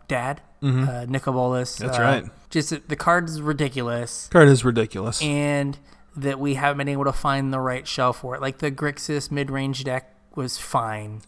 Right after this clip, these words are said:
Speaker 2: Yeah.
Speaker 1: But I don't think it
Speaker 2: Was
Speaker 1: was
Speaker 2: not impressive.
Speaker 1: Yeah, it was
Speaker 2: It was
Speaker 1: really
Speaker 2: just fine.
Speaker 1: It really wasn't the right home for it.
Speaker 2: Yeah.
Speaker 1: So we were trying to figure out what the, the right home was.
Speaker 2: Mm-hmm.
Speaker 1: And he said, "Why don't we play some, like, tap out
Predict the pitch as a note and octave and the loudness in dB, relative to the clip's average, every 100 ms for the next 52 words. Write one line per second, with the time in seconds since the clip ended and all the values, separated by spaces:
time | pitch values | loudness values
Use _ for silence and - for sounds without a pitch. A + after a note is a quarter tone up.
0 | _ - B2+ G#2 - - D3 B2+ C3 B2+ | _ -2 0 0 -4 0 2 2 0 -4
1 | - B2+ C3 B2+ C3+ D3 D#3 D#3 C#3+ B2+ | -8 -10 -8 -6 6 8 10 10 10 8
2 | - A2+ - G#2 - - - E3+ C#3+ C#3 | 4 2 0 -4 -8 -14 -2 2 2 4
3 | C#3 C3 C#3+ C#3+ C#3+ A2 G2 G2+ - - | 6 6 4 2 -2 -4 -4 -6 -12 -4
4 | F3 E3+ D#3+ D3 C#3+ C3+ C#3+ C#3 C3 B2+ | 0 4 4 4 2 0 -4 -6 -6 -4
5 | B2+ B2+ B2 C3 - - - - C#3 B2 | -2 -4 -4 -12 -20 -18 -16 -6 -4 -2
6 | A#2 - A#2 A#2 A#2 - - G2 G#2+ - | -4 -10 -14 -16 -18 -14 -8 -6 -8 -16
7 | - - - D#3 C#3 C3+ B2+ B2 A#2+ - | -20 -14 -6 0 4 4 4 2 -4 -10
8 | - C#3+ D3 D3+ D3 C3+ C3+ C#3 B2+ B2+ | -6 0 2 2 0 0 0 -4 -4 -4
9 | B2+ - B2+ B2 B2+ B2 B2 B2 B2 B2 | -4 -4 -8 -6 -4 -2 -2 -2 -4 -4
10 | A#2+ A#2 - D#3 C#3+ C3 B2+ C3+ D3 C#3+ | -4 -6 -6 -2 -2 -4 -8 -10 -6 0
11 | B2+ A#2 A#2+ - - D3+ D3+ D3+ D#3 D#3+ | 2 0 -4 -10 -4 -2 0 4 4 4
12 | D3 - C#3+ C3 C#3+ C3+ B2+ B2+ - - | 0 -2 -2 -2 -4 -4 -4 -4 -8 -8
13 | C3+ B2+ C#3 B2+ B2+ C3+ - - - | -4 -2 0 0 0 -6 -12 -16 -16